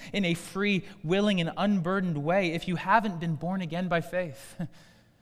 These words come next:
If he hasn't taken out your old heart and given you a new heart. You can't just white-knuckle muster it, a selflessness, because it's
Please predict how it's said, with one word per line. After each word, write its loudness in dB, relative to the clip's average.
If 0
he 6
hasn't 4
taken -2
out 4
your -2
old -2
heart 0
and -4
given -2
you -2
a -4
new -8
heart. -12
You 2
can't 0
just -2
white-knuckle 2
muster -2
it, -10
a -2
selflessness, 0
because -2
it's -6